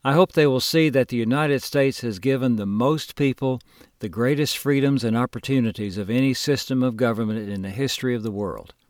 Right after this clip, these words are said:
I hope they will see that the Constitution is a remarkable document that continues to serve us well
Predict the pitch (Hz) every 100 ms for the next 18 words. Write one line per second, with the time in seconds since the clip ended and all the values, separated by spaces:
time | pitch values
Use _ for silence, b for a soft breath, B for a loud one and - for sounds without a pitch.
0 | b b b b b b b b 131 156
1 | 175 165 156 135 - 165 160 139 127 139
2 | 156 156 - 123 160 160 - 98 104 101
3 | 101 104 123 143 - 131 135 131 131 127
4 | 104 87 73 - 95 - 113 - 170 180
5 | 165 131 127 - 156 147 139 127 123 135
6 | 147 123